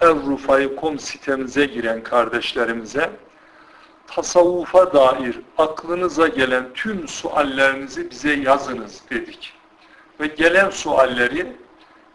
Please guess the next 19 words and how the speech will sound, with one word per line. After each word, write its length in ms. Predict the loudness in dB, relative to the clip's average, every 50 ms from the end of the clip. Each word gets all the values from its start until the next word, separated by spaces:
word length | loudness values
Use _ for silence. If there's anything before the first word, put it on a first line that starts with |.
| _
kendi 460 | -14 -8 -2 0 0 0 0 -4 -6 -8
içinde 640 | -10 -8 -6 -6 -6 -4 -4 -4 -2 -2 -2 -2
tasih 600 | -4 0 0 0 0 -2 -8 -8 -8 -8 -4 -4
ederek 580 | -4 2 4 4 4 4 4 -2 -6 -12 -16 -20 -20 _ _ _ _ _ _ _ _ -10
prensibimiz 920 | -4 2 4 4 4 2 0 -6 -10 -8 -8 -8 -6 -6 -6 -8 -10 -6
gereği 540 | -2 0 2 4 4 4 2 0 -4 -8 -12 -16 -20 _ _ -20 _ _ _ 2
ayet 520 | 4 6 6 6 4 2 0 -2 -4 -4
ve 60 | -4 -4
hadisler 680 | -2 0 0 0 0 -2 -8 -10 -8 0 2 2 2 2
üzerinden 720 | -2 -8 -8 -2 0 2 2 2 0 -2 -2 -4 -4 -6 -8 -12 -18 -14
cevaplandırmaya 1120 | -4 0 0 2 2 2 0 0 0 0 0 0 0 -2 -4 -4 -2 0 0 0 0 0
çalıştık. 540 | -2 -4 -4 -4 -4 -4 -8 -10 -10 -10 -16 -20 -20 _ _ _ _ _ _ _ _ _ _ _ _ _ _ _
Zira 680 | -20 -16 -12 -8 -4 -2 0 2 2 2 0 -2 -6 -12
bu 140 | -14 -12 -8
dinin 360 | -6 -6 -6 -6 -6 -8 -8
sahibi 580 | -8 0 4 4 4 4 4 0 -4 -4 -4 -2
Allah 680 | 2 2 2 0 0 -2 2 2 4 4 2 0 -4 -8 -14 -18 _ _
Celle 420 | -4 -2 -2 -2 -2 -6 -6 -6
Celaluhu, 800 | -4 -2 -2 0 4 4 4 2 2 -2 -6 -6 -8 -8 -8 -10